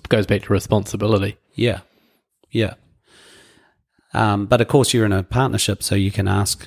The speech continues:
Speaker 2: for ideas, and so you can do things together. It's
Speaker 1: Mm.
Speaker 2: not like I have to do everything and she just does nothing.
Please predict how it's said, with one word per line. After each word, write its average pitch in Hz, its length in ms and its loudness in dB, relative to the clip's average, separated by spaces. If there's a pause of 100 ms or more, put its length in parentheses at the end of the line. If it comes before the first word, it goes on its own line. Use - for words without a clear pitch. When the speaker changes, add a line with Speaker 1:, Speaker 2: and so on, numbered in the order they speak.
(140)
Speaker 2:
for 95 540 0
ideas, 95 680 0 (360)
and 92 140 -2
so - 100 0
you 95 160 4
can 104 100 2
do 107 140 4
things 92 240 -4
together. 92 380 -2 (100)
It's 113 160 2
Speaker 1:
Mm. 110 40 2
Speaker 2:
not 101 160 2
like 95 200 -2
I 98 80 2
have 95 120 -2
to 95 100 -4
do 92 240 0
everything 98 540 -2 (360)
and 95 120 -6
she 101 140 -2
just 92 220 -6
does 95 180 -2
nothing. 101 460 -2